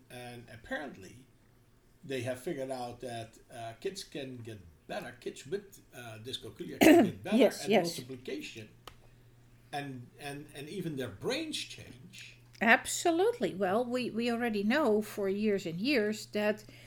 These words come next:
Speaker 2: uh, the London taxi cab drivers, they had to study the roads in London, and they usually took between four and six years because there are many small roads and there is,
Speaker 1: Yes.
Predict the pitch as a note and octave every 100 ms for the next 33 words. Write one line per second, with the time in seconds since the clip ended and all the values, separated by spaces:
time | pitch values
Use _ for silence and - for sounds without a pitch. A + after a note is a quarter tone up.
0 | - - - G#3+ G#3 G3 F#3+ F3+ F3+ F#3
1 | F#3+ F#3 F#3 F3+ G3 G#3+ B3+ C4+ D4 D4
2 | - B3+ A#3+ F#3 - G3 E3 D#3 D3 -
3 | - - - - - - - A3 B3 B3+
4 | A3 - G#3+ - - E4 A#3 F3 G#3 A3
5 | - - - F#3 G3+ A3+ G#3+ G3+ F#3+ F#3
6 | F3+ A3+ D4+ B3+ - - - - - -
7 | B3+ C4+ D4 B3+ A3 F#3+ G3 E3 D#3+ F#3+
8 | C4+ - - - - - A3+ A3 A3 A3
9 | G#3+ A3+ B3+ D4+ D4+ B3 A3+ - A3 A3
10 | - - A3 - A3 G#3+ - G#3 G3+ G3+
11 | - - - - C#4+ G3+ D#3 - F#3+ F#3+
12 | - D#3+ D3+ D3 C#3+ F3 G#3+ F4+ F#4 G#3+
13 | G3 C4 C#4+ B3+ B3 C#4+ - A3 G#3 G3+
14 | G3 G3+ G#3+ - G#3+ A#3+ D#4 -